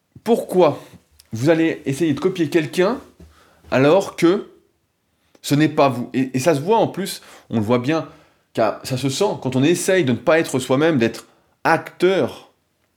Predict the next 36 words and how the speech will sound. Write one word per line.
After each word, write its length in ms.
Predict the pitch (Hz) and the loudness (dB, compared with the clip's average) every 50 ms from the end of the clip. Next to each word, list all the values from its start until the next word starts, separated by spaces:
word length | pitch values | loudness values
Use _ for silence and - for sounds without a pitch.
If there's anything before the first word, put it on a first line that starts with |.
| _ _ _ _ _ - - _ _ _ _ - - _ - | _ _ _ _ _ -20 -20 _ _ _ _ -20 -20 _ -10
et 80 | 92 98 | -6 -2
pas 120 | - 143 | 0 0
dans 80 | 135 131 | 2 2
le 40 | |
sens 300 | 123 - 156 156 135 - - | 0 0 0 0 0 -2 -2
acteur 240 | 113 120 123 135 131 | -4 -4 -2 -2 -2
de 60 | 123 | 0
sa 100 | 135 127 | 0 0
vie, 160 | 131 160 160 | 0 0 0
vivre 280 | 127 127 135 120 123 120 | 0 0 0 0 0 0
sa 160 | - 135 123 | 0 0 0
vie, 80 | 135 143 | 0 -2
et 40 | 143 | -2
cetera, 300 | 127 101 131 147 - - | -2 -2 -2 -2 -2 -2
être 120 | 101 - | -6 -8
responsable, 440 | - 117 - 135 131 160 220 233 226 - - - - - - - _ - | -8 -8 -8 -6 -2 -2 -2 -2 -4 -8 -16 -20 -20 -20 -20 -14 _ -4
mais 60 | 120 | -2
quand 140 | 131 143 147 | 0 0 2
on 100 | 151 151 | 0 0
est 140 | 143 - | 0 0
acteur 300 | 147 160 156 - 190 190 | 0 -2 -2 0 0 2
en 40 | 165 | 2
essayant 200 | 139 127 156 147 | 2 0 0 0
de 60 | 135 | -2
copier 340 | - - 185 175 180 - 180 | 0 2 2 2 2 2 0
les 120 | 175 180 175 | 0 2 2
autres 240 | 190 196 - - | 0 0 -2 -2
alors 300 | - 120 131 139 135 - | -2 0 0 -2 -2 -4
que 300 | - - 156 165 151 - - - - _ _ _ _ _ _ _ _ _ _ _ _ _ _ _ _ _ _ _ _ _ _ _ | -4 -2 -2 -2 -2 -4 -8 -16 -20 _ _ _ _ _ _ _ _ _ _ _ _ _ _ _ _ _ _ _ _ _ _ _
c'est 220 | - - 143 139 | -8 -6 -4 0
pas 120 | - 139 131 | 2 0 0
nous, 240 | 143 165 208 262 - - _ _ _ | 0 -2 -10 -12 -14 -18 _ _ _
bah 100 | - 127 | -8 -6
ça 120 | 123 156 | -4 -4
se 120 | 143 - 165 | -4 -2 -4
voit, 580 | 147 131 135 147 165 190 208 208 208 - - | -4 -4 -2 -2 0 0 0 -2 -4 -10 -20